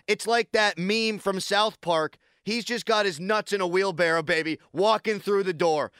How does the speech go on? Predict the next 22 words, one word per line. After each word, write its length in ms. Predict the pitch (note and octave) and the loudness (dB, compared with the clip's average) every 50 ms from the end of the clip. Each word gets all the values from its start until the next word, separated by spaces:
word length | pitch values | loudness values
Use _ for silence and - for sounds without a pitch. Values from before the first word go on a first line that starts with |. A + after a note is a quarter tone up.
| - - | -8 -4
And 160 | - A3 A3+ B3 | -2 0 0 0
this 160 | D4 C4+ C#4 | 0 -2 -2
is 120 | E4 D4+ | -4 -4
against 360 | D#4+ D4+ D#4 D#4 C#4 F3+ E3+ | -4 -2 -2 -2 -2 -2 -2
Baltimore. 600 | D#3 B3+ C4 C#4 D4 - - A#3 G3+ F3 D3 - - - | 0 2 4 2 2 0 -2 -2 0 0 0 -2 -4 -6
This 200 | - C4+ C#4 - | -4 -4 -2 -2
isn't 220 | D#4+ D#4+ C#4+ D#4 C#4 | -2 -2 -2 -2 -2
against 340 | B3+ G#3 G#3 G3 D3+ - G3 | 0 0 -2 -2 -4 -4 -4
Indianapolis. 680 | F#3 F3 D#3+ D3+ D3 C#3 C3+ B2+ - A#2+ A#2 - - - | -4 -4 -4 -4 -2 -2 -4 -4 -6 -8 -10 -10 -8 -6
This 180 | G3 G#3+ - D4 | -4 -2 -2 -2
isn't 180 | C#4 B3 C#4+ | -2 -2 -2
against 300 | C#4 B3 B3+ B3 - - | -2 -2 -2 -2 0 -2
a 60 | A3 | -2
bad 340 | D3 - G#3 G#3 G#3 G3+ D#3+ | 0 2 2 2 2 2 0
Raiders 380 | F3 G3 G3+ G3+ G3 F#3 E3 - | 0 0 0 0 0 -2 -4 -6
team 200 | - G3 F#3+ F3+ | -6 -6 -4 -4
that 140 | F3 D3 D#3 | -4 -2 0
wound 240 | F3 F3+ F3+ F3 | 0 0 0 0
up 120 | F3+ C#3+ A2+ | -2 -2 -2
benching 380 | F3+ F3 F#3+ - - E3+ E3+ | -2 -4 -2 -4 -6 -8 -8
its 140 | D#3+ - - | -8 -10 -10
quarterback. 560 | - - E3 E3 D3+ D3 A#2 C3 A#2 G#2+ - | -6 -4 -2 -2 -2 -2 -2 -2 -2 -2 -4